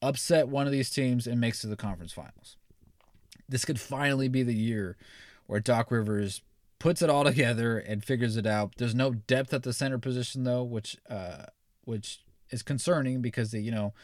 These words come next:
they rely so heavily on Joel Embiid.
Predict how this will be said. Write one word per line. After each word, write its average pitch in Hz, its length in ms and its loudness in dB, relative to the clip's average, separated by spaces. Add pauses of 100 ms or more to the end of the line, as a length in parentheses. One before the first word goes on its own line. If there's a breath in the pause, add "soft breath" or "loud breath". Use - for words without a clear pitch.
(380 loud breath)
they 113 100 0
rely 113 380 0 (100)
so - 500 -2
heavily 143 580 -2 (160)
on 120 340 0
Joel 123 340 2
Embiid. 123 460 0